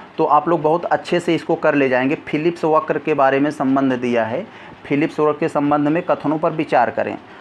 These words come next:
तो Philips वक्र को यदि आप पढ़े होंगे, तो दो कथनों यहाँ दिए गए हैं, इन्हीं दोनों कथनों को पढ़कर अच्छे से उत्तर देना है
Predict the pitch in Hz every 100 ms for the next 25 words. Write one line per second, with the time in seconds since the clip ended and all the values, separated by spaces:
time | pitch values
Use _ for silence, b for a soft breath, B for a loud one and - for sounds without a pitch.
0 | B - 139 - - - 151 170 - 160
1 | 160 170 165 175 170 156 165 - 151 160
2 | 160 156 196 262 B B - 175 143 151
3 | 170 - 147 147 160 165 147 151 139 147
4 | 147 165 165 262 156 156 170 147 156 156
5 | 147 147 160 170 151 143 139 180 - 139
6 | - 165 - 170 143 139 139 123 120 117
7 | 113 151